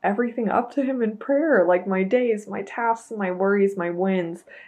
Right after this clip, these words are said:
as many day-to-day choices as I can remember, because he truly is, <sighs> like,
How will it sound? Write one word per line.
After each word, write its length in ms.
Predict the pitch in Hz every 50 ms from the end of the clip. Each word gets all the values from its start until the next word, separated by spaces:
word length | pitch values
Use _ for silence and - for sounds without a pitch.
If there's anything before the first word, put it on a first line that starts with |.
| - -
as 180 | 190 190 190 202
many 320 | 208 226 233 240 240 226
day-to-day 580 | 202 202 190 190 190 175 165 170 170 165 160 160
choices 440 | - 185 160 160 160 - 151 151
as 140 | 160 160 165
I 120 | 160 156 156
can 200 | - - - 160
remember, 440 | 165 160 160 160 143 - - 170
because 420 | - 175 170 - - 180 170 175 - - - - _ _ _
he 520 | _ - 202 190 190 190 190 190 190 - -
truly 880 | - - - - 208 208 214 214 214 208 208 202 196 185 175 170 170 - _ _ -
is, 540 | 190 180 175 175 170 170 170 170 - - _ _ _ _ - _ _ _ _ _ _ _ _ _ _ _ _ _ _ _ _ _ _ - -
<sighs> 380 | - - - - - - -
like, 280 | 202 196 196 - -